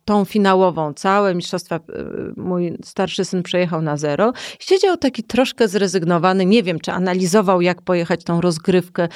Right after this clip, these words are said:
czy co zrobić. I moja koleżanka,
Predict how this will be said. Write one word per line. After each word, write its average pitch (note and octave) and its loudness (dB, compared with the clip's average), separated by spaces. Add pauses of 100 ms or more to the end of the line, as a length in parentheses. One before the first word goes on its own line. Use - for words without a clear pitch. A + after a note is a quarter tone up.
(140)
czy G3+ -4
co A3 2
zrobić. F#3 0 (460)
I B3+ 6 (540)
moja C#4+ 4 (480)
koleżanka, F3+ 0